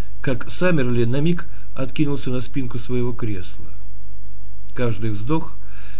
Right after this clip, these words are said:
заряжен был странными силами. И все же у нас было весело и радостно на душе.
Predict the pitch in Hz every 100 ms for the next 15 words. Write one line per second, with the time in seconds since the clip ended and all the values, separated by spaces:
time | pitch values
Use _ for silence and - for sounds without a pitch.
0 | - - - 113 127 143 147 143 131 135
1 | 123 - 127 123 123 123 123 - 107 98
2 | 92 90 90 98 - - - - - -
3 | - - 165 190 196 170 - 262 208 208
4 | 190 190 180 - 139 160 139 131 196 233
5 | - 190 185 175 127 123 123 156 135 117
6 | 120 110 98 90 - -